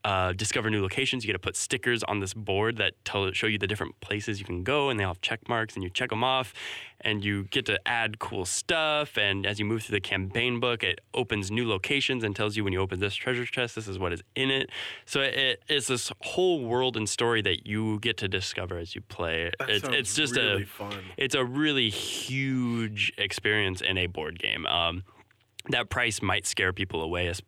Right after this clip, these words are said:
Speaker 1: especially if you're not really a hardcore board gamer. Like, I don't think this is something for the casual player, but it's also something that someone might enjoy if they have someone to lead them through it that's not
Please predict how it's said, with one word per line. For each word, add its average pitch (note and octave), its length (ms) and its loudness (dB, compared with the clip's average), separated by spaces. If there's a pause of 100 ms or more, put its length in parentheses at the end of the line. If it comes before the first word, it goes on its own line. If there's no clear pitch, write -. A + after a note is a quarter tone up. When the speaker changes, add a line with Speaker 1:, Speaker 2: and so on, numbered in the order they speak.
(120)
Speaker 1:
especially A#2+ 480 2
if F#2 120 0
you're G#2 100 4
not F2+ 400 2
really F2 460 0
a D2+ 120 0
hardcore F#2 840 -2
board F#2+ 280 -2
gamer. G2+ 280 0
Like, F#2 260 -4 (220)
I G#2+ 40 0
don't G2 120 2
think F#2+ 180 0
this F#2 160 -4
is E2+ 100 -4
something E2+ 360 -2
for D#2+ 480 -2 (300)
the F#2 120 0
casual F2 440 -2
player, F2+ 320 2
but G2+ 140 2
it's G#2+ 200 0
also G#2+ 200 2
something A#2 420 0
that G2+ 160 0
someone G2+ 400 0
might F#2+ 440 0
enjoy G2 600 2
if F#2+ 100 -2
they G2 120 0
have G2+ 140 -2
someone G#2 340 2
to F#2 120 -6
lead F#2+ 300 -2
them E2+ 160 -2
through G#2 300 0
it G2 100 -2
that's F2+ 260 -2
not F2 480 0